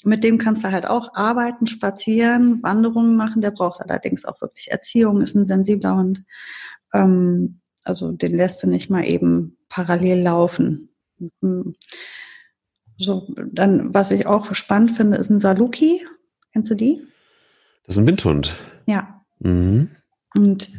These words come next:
Speaker 1: hochsensibel. Also auch kein Hund, den ich, also den Hund würde ich zum Beispiel auch absolut nicht als Anfängerhund empfehlen. Aber wenn man jetzt sagt, ach, ich bin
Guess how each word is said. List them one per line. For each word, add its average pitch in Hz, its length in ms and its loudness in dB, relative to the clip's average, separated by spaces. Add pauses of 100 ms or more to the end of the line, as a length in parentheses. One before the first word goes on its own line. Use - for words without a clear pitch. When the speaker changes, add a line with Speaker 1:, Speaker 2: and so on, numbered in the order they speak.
(240)
Speaker 1:
hochsensibel. - 760 -4 (560)
Also 190 180 2
auch 196 280 -2
kein 190 320 2
Hund, 190 400 0
den 180 140 0
ich, - 500 -8
also 190 140 0
den 202 260 4
Hund 196 160 2
würde - 140 -4
ich - 120 -18
zum - 160 -6
Beispiel - 300 -6
auch - 140 -12
absolut - 360 -6
nicht 180 200 -2
als - 160 -8
Anfängerhund 180 720 -4
empfehlen. 180 640 -4 (800)
Aber 180 240 0
wenn 190 160 4
man 185 160 4
jetzt 170 200 -2
sagt, - 300 -6
ach, - 260 -10 (540)
ich - 220 -12
bin 190 500 0